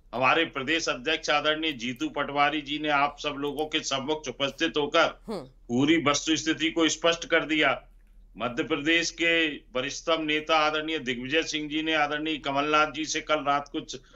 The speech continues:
Speaker 1: फोन पर चर्चा करने के बाद जबलपुर में आज सारी स्थिति को स्पष्ट कर दिया है।
Speaker 2: हम्म।
Speaker 1: अब आप स्वतंत्र हैं, कहाँ क्या, किस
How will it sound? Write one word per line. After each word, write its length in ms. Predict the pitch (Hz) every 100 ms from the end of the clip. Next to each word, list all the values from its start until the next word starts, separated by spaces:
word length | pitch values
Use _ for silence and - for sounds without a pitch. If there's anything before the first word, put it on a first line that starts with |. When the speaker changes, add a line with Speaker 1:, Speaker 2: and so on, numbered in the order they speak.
| - - -
Speaker 1:
फोन 200 | 131 143
पर 180 | 143 156
चर्चा 360 | 151 131 160
करने 360 | 151 151 135 151
के 140 | 151
बाद 420 | 151 147 156 - -
जबलपुर 460 | 120 139 131 151
में 160 | 151 156
आज 160 | 147
सारी 440 | 147 - 139 151 156
स्थिति 380 | - 151 135 151
को 180 | 160
स्पष्ट 380 | 151 - 165 160
कर 220 | - 160
दिया 240 | 143 156 139
है। 180 | 131 131
Speaker 2:
हम्म। 220 | 220 143 - - - -
Speaker 1:
अब 240 | 185 - - - -
आप 280 | 123 180 208
स्वतंत्र 540 | - 156 170 196 185 180
हैं, 160 | 196 196
कहाँ 460 | 156 - 180 - -
क्या, 200 | 170 175
किस 400 | - 175 185